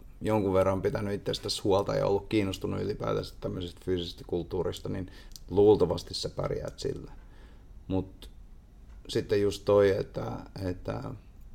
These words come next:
se on se korvien väli, joka on, on se, joka on se niinku rankempi osuus siinä, että kun työpäivät saattaa olla pidempiä ja, ja, ja tapahtumaa saattaa olla ja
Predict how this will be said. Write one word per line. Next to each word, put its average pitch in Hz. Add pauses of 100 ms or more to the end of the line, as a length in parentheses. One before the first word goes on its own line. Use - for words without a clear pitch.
(300)
se -
on 90
se 98
korvien 95
väli, -
joka -
on, 110 (840)
on 92
se, 101
joka 95
on -
se - (520)
niinku 98
rankempi 101
osuus -
siinä, -
että -
kun - (640)
työpäivät -
saattaa -
olla -
pidempiä -
ja, - (840)
ja, 90
ja - (800)
tapahtumaa -
saattaa -
olla -
ja -